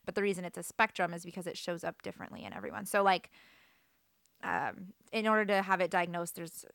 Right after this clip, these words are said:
a million tests, and I don't do testing. I'm a teacher, not a psychologist. So,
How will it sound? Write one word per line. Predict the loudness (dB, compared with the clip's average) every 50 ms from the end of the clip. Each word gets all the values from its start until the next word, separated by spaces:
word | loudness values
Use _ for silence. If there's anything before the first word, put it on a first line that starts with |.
| -14 -12
a | -12 -12 -12 _ -12 -8
million | -4 -4 -2 -2 -4 -6 -6 -8
tests, | -6 -6 -6 -6 -6
and | -8 -6
I | -6
don't | -6 -6 -6
do | -8 -10
testing. | -10 -10 -12 -12 -12 -14 -12
I'm | -12 -12
a | -12
teacher, | -12 -14 -14 -10 -8 -8 -6
not | -4 -2 -2 -2
a | -2 -4 -6 -10 _ _ _ _ -16
psychologist. | -14 -12 -8 -8 -6 -6 -8 -10 -12 -12 -12 -12
So, | -8 -2 0 0 2 0 0 -4